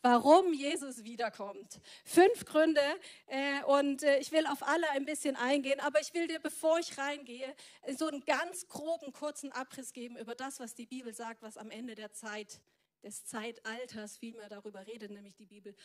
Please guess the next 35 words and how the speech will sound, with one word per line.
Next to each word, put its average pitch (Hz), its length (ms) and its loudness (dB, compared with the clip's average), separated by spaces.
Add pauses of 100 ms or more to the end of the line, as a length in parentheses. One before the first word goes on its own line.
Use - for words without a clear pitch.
(280)
kommen 240 360 -6
wird. 226 220 -2
Auch 208 120 -8
da 262 220 -2
gehen 254 240 -6
wir 233 80 -2
in 240 60 -6
den 240 120 -8
nächsten 254 380 -10
Wochen 240 240 -12
noch 233 160 -12
mehr 220 180 -14
rein. 247 200 -4
Und 247 120 -6
auch 233 140 -4
da 285 280 -2
muss 294 140 -4
ich 302 120 -10
das - 160 -14
Gleiche 285 400 -4
sagen 262 320 -2
wie 254 60 -4
letzte 247 400 -6
Woche 233 200 -8
bei 208 140 -8
den 202 180 -16
Engeln. 214 400 -16 (440)
Du 277 100 -12
findest 370 320 -4
an 294 160 -2
keiner 311 480 0
Stelle 269 340 -4
in 233 120 -10
der 226 100 -6
Bibel 196 460 -12